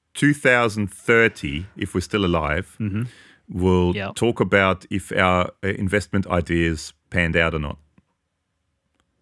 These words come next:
Speaker 2: <laughs> Sure. I'll put it in,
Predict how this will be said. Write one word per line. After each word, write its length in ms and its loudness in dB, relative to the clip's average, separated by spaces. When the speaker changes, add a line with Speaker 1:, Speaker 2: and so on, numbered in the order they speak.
Speaker 2:
<laughs> 360 6
Sure. 240 4
I'll 80 6
put 180 6
it 40 8
in, 240 4